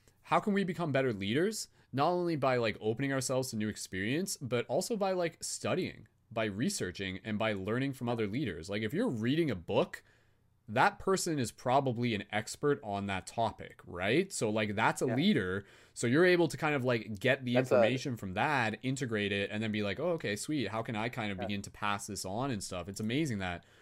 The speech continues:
Speaker 1: you know, holographically within this reality, we have the ability to kind of, like, literally share minds, to share this, like, data between the, the language that we're, we're passing back and forth with each other.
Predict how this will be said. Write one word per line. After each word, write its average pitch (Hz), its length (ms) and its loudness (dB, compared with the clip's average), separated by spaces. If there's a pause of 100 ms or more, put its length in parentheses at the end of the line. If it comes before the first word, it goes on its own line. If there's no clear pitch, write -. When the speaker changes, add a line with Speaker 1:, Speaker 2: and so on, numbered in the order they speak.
(280)
Speaker 1:
you 113 80 -2
know, 101 220 0
holographically 143 880 2
within 123 280 0
this 127 160 -2
reality, 110 420 2
we 98 120 -4
have 123 240 2
the 123 100 -2
ability 113 420 0
to 101 100 -8
kind 107 200 -4
of, 104 100 -4
like, 101 180 -2
literally 120 520 2 (320)
share 135 640 2
minds, 104 720 -2
to 120 100 -6
share 123 480 2
this, 107 240 -2
like, 98 300 -4
data 107 380 2
between 101 460 -4
the, 95 220 -2
the 101 100 -4
language 98 580 -2
that 92 140 -4
we're, 90 260 -4
we're 95 200 -4
passing 113 420 -6
back 98 240 -4
and 98 120 -12
forth 160 300 -2
with 90 140 -8
each 87 220 -10
other. 87 280 -6